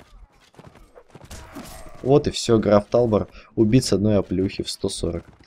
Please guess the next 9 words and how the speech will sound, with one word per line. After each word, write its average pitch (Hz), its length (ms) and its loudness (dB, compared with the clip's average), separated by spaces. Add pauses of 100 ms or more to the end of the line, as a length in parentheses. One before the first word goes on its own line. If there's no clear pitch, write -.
(320)
Это 120 240 2
было 110 180 6
буквально-таки 101 760 -2
изи 110 760 -2
катка. - 560 -8 (720)
Ещё - 360 -4
один 87 200 0
ублюдок 90 360 -4
убит. 92 240 -4